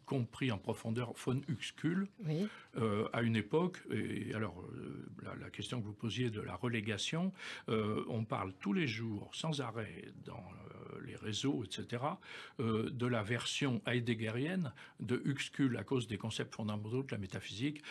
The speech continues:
Speaker 1: et de sa thèse sur le, le, l'animal pauvre en monde. Mais lui, quand Guillaume parlait de l'Umwelt de l'animal, par exemple, alors je, je prends le cas du hérisson, est-ce que les hérissons traversent les routes et se font écraser ?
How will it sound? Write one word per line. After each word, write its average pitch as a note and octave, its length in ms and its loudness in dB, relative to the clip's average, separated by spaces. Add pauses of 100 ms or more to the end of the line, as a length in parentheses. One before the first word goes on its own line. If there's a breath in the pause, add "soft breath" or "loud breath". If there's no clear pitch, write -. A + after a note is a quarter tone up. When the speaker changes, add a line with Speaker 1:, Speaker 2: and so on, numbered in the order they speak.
(140 loud breath)
Speaker 1:
et B2 80 2
de A2+ 40 -2
sa G#2+ 200 0
thèse D#3 160 2
sur A2 160 0
le, G2+ 140 0 (200)
le, G#2+ 240 -2
l'animal A2+ 440 2
pauvre C3+ 300 -2
en A2 40 0
monde. F#2+ 320 -4 (320 loud breath)
Mais A#2+ 180 4
lui, E3 300 4
quand A2+ 160 0
Guillaume G2+ 420 0 (320 loud breath)
parlait B2 280 2
de A2 100 0
l'Umwelt B2 560 2
de - 100 -6
l'animal, D3 720 0
par G2 140 0
exemple, G#2+ 420 -2
alors G2 220 -8
je, - 160 -8
je - 120 -12
prends - 120 -8
le G2 60 -4
cas A#2 160 -2
du G2 160 -6
hérisson, G2+ 440 -2 (300 loud breath)
est-ce - 140 2
que - 80 2
les A2+ 160 6
hérissons A2 420 2
traversent A#2 420 0
les A#2 100 0
routes A#2 260 0
et G#2+ 60 0
se - 120 -2
font A#2 140 0
écraser ? B2 540 0